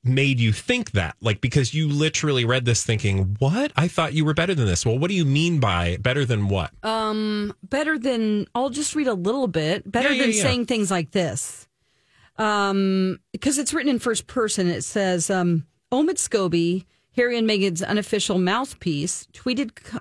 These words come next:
Speaker 2: confirmation of Harry's solo trip and added, "I understand that Archie's fourth birthday and also May sixth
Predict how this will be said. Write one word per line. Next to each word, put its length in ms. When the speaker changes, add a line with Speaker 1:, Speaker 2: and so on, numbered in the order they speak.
Speaker 2:
confirmation 640
of 120
Harry's 320
solo 720
trip 380
and 120
added, 400
"I 140
understand 540
that 140
Archie's 400
fourth 320
birthday 580
and 180
also 340
May 200
sixth 520